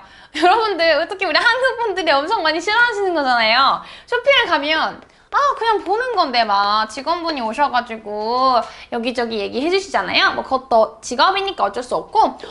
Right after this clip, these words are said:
또 근데 이런 분들이 있어요. 어떤 분들은 "아, 나 그냥 눈팅." 아,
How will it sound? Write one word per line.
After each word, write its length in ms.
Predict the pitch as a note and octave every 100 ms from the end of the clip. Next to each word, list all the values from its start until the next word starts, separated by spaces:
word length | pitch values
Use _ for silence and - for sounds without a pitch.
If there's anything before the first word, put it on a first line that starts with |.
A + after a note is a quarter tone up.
| -
또 100 | A#4+
근데 240 | - F4+
이런 240 | C4 D#4 C5
분들이 300 | C#5 C#5+ A4
있어요. 680 | G#4+ D#4+ B3+ D4+ A#3+ F3+ - -
어떤 340 | - D4 A#4+ B4+
분들은 340 | B4 G#4+ G#4
"아, 380 | G4 G4 F4+ F4+
나 140 | C4+ -
그냥 300 | C4+ B3 A3
눈팅." 520 | A#3 A#3 - A#4 -
아, 100 | -